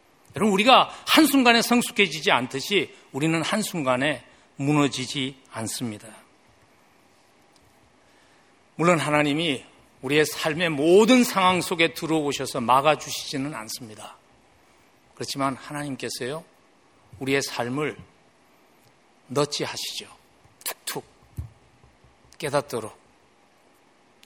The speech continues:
간섭하시죠. 하나님이 계속 간섭하실 때 깨달을 수 있는,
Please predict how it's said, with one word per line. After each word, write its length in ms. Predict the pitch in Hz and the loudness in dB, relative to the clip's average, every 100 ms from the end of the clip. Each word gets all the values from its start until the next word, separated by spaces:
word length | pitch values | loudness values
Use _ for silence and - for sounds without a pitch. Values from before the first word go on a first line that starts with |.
| - | -8
간섭하시죠. 840 | 131 113 123 - 120 - 113 107 - _ _ _ _ _ _ _ _ _ _ _ _ - - - - _ _ _ _ _ _ _ _ _ _ _ _ _ _ _ _ _ _ | -6 -6 -10 -12 -10 -8 -10 -12 -16 _ _ _ _ _ _ _ _ _ _ _ _ -20 -20 -20 -20 _ _ _ _ _ _ _ _ _ _ _ _ _ _ _ _ _ _
하나님이 580 | - 160 156 156 156 123 - _ _ _ _ _ _ - | -2 0 2 0 -2 -4 -10 _ _ _ _ _ _ -20
계속 520 | - - - 160 - _ _ _ - - _ _ _ _ _ _ _ | -12 -8 -4 -4 -6 _ _ _ -18 -18 _ _ _ _ _ _ _
간섭하실 720 | - 135 143 151 117 117 - 107 | -2 -2 -2 -8 -12 -12 -12 -14
때 260 | - - _ _ _ _ _ _ _ _ _ _ _ _ _ _ _ _ _ | -18 -20 _ _ _ _ _ _ _ _ _ _ _ _ _ _ _ _ _
깨달을 360 | - 151 151 135 | -6 -2 -2 -2
수 200 | - - | -8 -10
있는, 240 | 104 110 | -12 -16